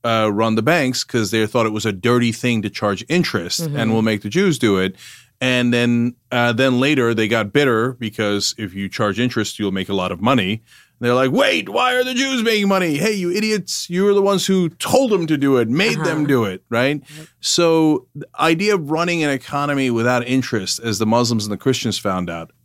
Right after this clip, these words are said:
Speaker 1: is really stupid and totally can't work, okay? So on the other hand,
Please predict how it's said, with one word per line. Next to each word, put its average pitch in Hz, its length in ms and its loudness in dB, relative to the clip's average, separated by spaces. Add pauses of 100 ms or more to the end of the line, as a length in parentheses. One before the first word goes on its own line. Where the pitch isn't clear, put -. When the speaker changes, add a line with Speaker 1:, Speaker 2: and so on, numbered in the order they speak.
Speaker 1:
is 98 320 -4 (280)
really 240 340 2
stupid 117 520 0 (180)
and 120 320 0 (140)
totally 196 420 2
can't 131 280 0
work, 98 360 -6 (120)
okay? 120 480 0 (480)
So 143 460 0
on 143 140 2
the 160 100 -4
other 220 300 0
hand, 107 500 -2